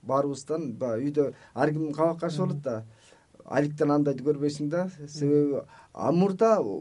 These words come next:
Speaker 1: үйдөгү эң катаал мүнөз ушунуку болчу да. Баарыбыз мунун аг-, көзүнүн агы менен айланып, жөн эле мен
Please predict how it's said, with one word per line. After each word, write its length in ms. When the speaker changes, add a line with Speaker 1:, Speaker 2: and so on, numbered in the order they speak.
Speaker 1:
үйдөгү 520
эң 260
катаал 460
мүнөз 360
ушунуку 320
болчу 280
да. 180
Баарыбыз 420
мунун 220
аг-, 220
көзүнүн 420
агы 140
менен 260
айланып, 380
жөн 180
эле 140
мен 340